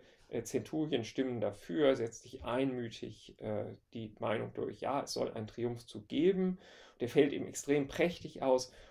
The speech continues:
Hundertvierundsechzig vor Christus wird er dann noch zum Zensor gewählt. Damit ist er also dann wirklich im engsten Kreis auch des Machtzirkels der römischen Nobilität angekommen.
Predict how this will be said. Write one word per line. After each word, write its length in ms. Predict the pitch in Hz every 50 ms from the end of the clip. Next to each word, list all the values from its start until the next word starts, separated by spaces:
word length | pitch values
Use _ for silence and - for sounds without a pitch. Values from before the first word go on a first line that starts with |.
| - - _ -
Hundertvierundsechzig 840 | 180 190 165 - - - 202 247 247 202 185 180 180 - - -
vor 140 | - 156 -
Christus 380 | - 170 170 - - 139 -
wird 100 | 151 143
er 80 | 139 127
dann 140 | 139 123 123
noch 160 | 117 - -
zum 220 | - - 110 -
Zensor 600 | - - - - 147 175 196 202 185 180 175 165 156
gewählt. 460 | 156 139 - 139 147 151 151 151 135
Damit 180 | 113 127 123 110
ist 100 | - 123
er 60 | -
also 160 | - 120 120
dann 160 | 120 117 120
wirklich 400 | 135 156 156 - 143 135 - -
im 220 | 135 127 117 117 - - - - - - - - - - - - - _ _ _ _ -
engsten 440 | 156 160 170 175 175 - - 139 -
Kreis 480 | - - - 151 143 151 156 151 -
auch 100 | - -
des 160 | - 135 139
Machtzirkels 760 | 147 143 156 151 - - - 151 147 143 - 147 - - - -
der 180 | 131 123 120
römischen 340 | 131 135 127 127 - - 131
Nobilität 760 | 127 113 123 117 117 123 - - - 202 202 196 190 - - 147
angekommen. 960 | 147 151 143 131 135 - - - 131 135 131 127 123 127 123 123 123 117